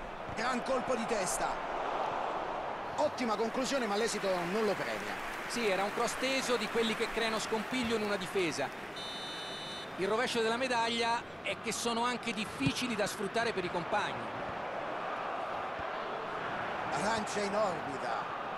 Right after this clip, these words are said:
Speaker 1: Messi la mette in mezzo. Non tergiversa e allontana la palla.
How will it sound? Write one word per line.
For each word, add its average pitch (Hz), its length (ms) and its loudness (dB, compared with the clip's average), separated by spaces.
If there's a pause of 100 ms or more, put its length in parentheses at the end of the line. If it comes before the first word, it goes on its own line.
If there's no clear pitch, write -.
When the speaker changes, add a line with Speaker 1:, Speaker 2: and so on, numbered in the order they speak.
(1800)
Speaker 1:
Messi 170 260 0
la 175 80 0
mette 170 220 0
in 160 60 2
mezzo. 147 280 0 (2000)
Non 254 160 0
tergiversa 202 760 2
e - 40 4
allontana 180 400 0
la 160 80 2
palla. - 500 -2